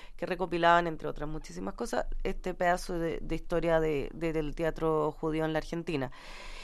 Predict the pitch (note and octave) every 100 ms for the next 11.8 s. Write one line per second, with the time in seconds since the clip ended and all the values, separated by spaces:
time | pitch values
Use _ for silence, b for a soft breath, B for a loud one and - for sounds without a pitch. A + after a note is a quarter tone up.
0 | B A#3 C4+ D4+ - A3+ A#3 A#3+ G#3+ G3+
1 | G3 F#3+ F#3+ F#3 G3 A3 A3 A3 G#3 G3+
2 | G3+ G#3 G3+ G3 G3 F#3+ G3 A#3 B3 B3+
3 | A3+ G3+ G3+ G#3 G3+ G3+ - F#3 F3 -
4 | - G3 - F#3+ F3 F#3 F3+ E3+ D#3+ D#3
5 | - - - - - - B B B G3+
6 | C4 D#4 - A#3+ G#3 G#3 G3 F#3 F#3 G3+
7 | - F#3 F3+ F3 F3 F#3+ F#3+ F#3+ F#3+ B2+
8 | F3+ F3 E3+ - E3+ E3 G3+ A#3 C4 C#4
9 | - - F#3 F3+ G#3+ A3+ A3+ A#3 - G#3
10 | G#3+ - G3 G3+ A3 A#3 A3+ A3 A#3 -
11 | B B B B E3+ F3+ F3 F3+